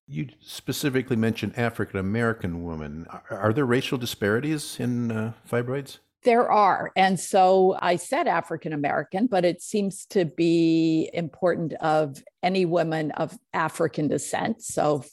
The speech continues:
Speaker 2: for example, in Minnesota, we see a lot of Somali women, and they appear to have increased fibroid risk as well. So any woman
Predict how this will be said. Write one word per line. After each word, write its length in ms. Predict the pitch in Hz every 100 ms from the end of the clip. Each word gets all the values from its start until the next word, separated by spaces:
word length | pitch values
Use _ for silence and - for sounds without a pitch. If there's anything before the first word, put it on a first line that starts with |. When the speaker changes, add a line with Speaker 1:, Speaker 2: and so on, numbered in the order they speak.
| -
Speaker 2:
for 120 | 151
example, 400 | 139 147 143 151
in 80 | 143
Minnesota, 520 | 143 147 - 156 160
we 140 | 160 143
see 180 | -
a 80 | 147
lot 200 | 143 147
of 100 | 139
Somali 640 | - 156 139 151 151 151 156
women, 580 | 151 156 160 170 233 254 - - _
and 180 | 156 151
they 180 | 156 151
appear 320 | 151 - 156
to 100 | 147
have 240 | 147 143
increased 520 | 147 147 - 147 - -
fibroid 500 | 143 139 156 147 143
risk 440 | 147 139 143 -
as 180 | 143 135
well. 360 | 135 - 156 190
So 200 | - 139
any 180 | 143 147
woman 460 | 143 143 143 139